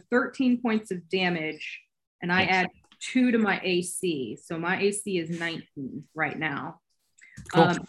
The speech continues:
Speaker 1: and then I'll do, um, a offhand for a bonus action.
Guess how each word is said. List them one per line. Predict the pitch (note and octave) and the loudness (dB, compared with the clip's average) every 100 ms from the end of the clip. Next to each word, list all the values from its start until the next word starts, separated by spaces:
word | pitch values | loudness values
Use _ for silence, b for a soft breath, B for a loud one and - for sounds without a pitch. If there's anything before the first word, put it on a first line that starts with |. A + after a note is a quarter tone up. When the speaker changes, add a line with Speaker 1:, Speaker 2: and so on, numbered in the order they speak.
| - | -4
Speaker 1:
and | F#3 | 0
then | F#3 F3+ | 0 0
I'll | F3+ F3+ E3+ | 0 -2 -2
do, | F#3+ F3+ F3+ F3+ F3 F3+ _ _ _ _ - | 0 2 2 2 0 -2 _ _ _ _ -4
um, | E3+ E3+ E3 D#3+ D#3 D#3+ D#3+ _ _ _ _ _ _ _ _ _ _ _ _ _ _ _ _ _ | -2 0 0 -2 -4 -6 -8 _ _ _ _ _ _ _ _ _ _ _ _ _ _ _ _ _
a | E3+ E3 D#3+ D#3+ D#3+ D#3+ | -2 0 2 2 2 0
offhand | - G3 G#3+ G#3+ F#3+ F#3+ G3 - | 4 4 4 0 0 0 -4 -2
for | F#3 | -2
a | F3 - | -2 -2
bonus | F#3 F3 F3 D#3+ | -2 0 -2 -2
action. | C#3+ D3 - C#3+ D3 F3 | -4 -4 -8 -6 -6 -8